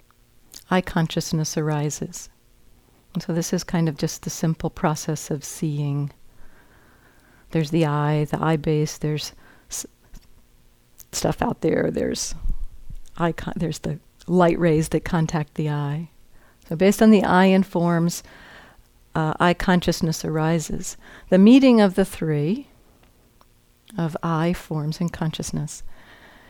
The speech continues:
is contact. With contact as a condition, feeling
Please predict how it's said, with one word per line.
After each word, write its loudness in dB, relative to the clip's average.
is 4
contact. -4
With -2
contact 2
as 4
a 0
condition, -2
feeling 4